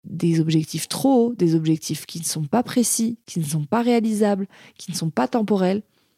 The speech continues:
petit à petit, vous allez faire face à des émotions, à des mauvaises nouvelles,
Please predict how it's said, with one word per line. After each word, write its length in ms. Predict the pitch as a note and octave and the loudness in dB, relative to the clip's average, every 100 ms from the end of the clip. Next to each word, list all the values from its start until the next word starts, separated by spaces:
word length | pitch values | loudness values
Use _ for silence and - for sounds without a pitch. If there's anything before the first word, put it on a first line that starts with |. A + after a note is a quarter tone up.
| _ | _
petit 320 | - B3+ C4 A3+ | -2 0 2 0
à 60 | |
petit, 400 | G3+ - F#3 G#3+ - _ _ _ | -2 -2 -2 -2 -6 _ _ _
vous 220 | F#3 G3 | 0 2
allez 300 | G#3 G3+ G3+ - - | 4 4 2 -2 -8
faire 260 | - A#3+ | -4 -2
face 360 | - A3 G#3 - | 0 0 0 -2
à 120 | - | -2
des 160 | F3 F3+ | 2 2
émotions, 440 | G3 G#3 - G#3 A3 | 4 2 0 -2 -2
à 140 | - | -2
des 480 | D#3+ D#3+ E3 E3 D#3+ | 2 4 4 4 2
mauvaises 320 | D#3+ F#3 G#3 G#3 | 2 4 2 2
nouvelles, 340 | G#3 G3+ G#3 | 2 2 0